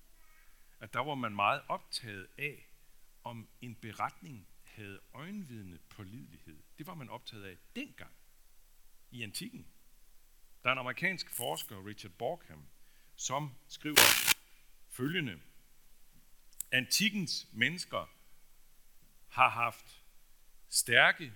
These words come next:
meninger om, hvordan historien skulle skrives. Den må bygges på øjenvidners vidnesbyrd. En god historiker må enten selv være øjenvidne eller have truffet og interviewet mennesker,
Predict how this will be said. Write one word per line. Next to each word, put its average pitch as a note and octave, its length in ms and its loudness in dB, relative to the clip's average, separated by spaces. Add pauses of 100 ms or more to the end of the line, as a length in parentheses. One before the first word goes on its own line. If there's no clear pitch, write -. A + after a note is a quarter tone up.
(140)
meninger C3+ 840 -4
om, C#3 280 -6 (1200)
hvordan B2 340 4
historien A#2+ 640 -8 (180)
skulle - 280 -14
skrives. A2 680 -14 (1080)
Den E3 140 8
må E3+ 100 0 (140)
bygges F3 340 -6
på - 180 -14
øjenvidners C#3+ 920 -6 (400)
vidnesbyrd. A2 640 -8 (580)
En A2+ 100 -8
god F#3+ 220 0
historiker D3+ 600 -8
må A2 140 -10
enten C#3+ 300 -10
selv E3+ 380 0
være A#2 160 -4
øjenvidne C3+ 600 -10
eller A#2+ 220 -14
have G2+ 120 -10
truffet E3 460 -6
og A2 100 -12
interviewet A2+ 500 -10
mennesker, G#2+ 460 -8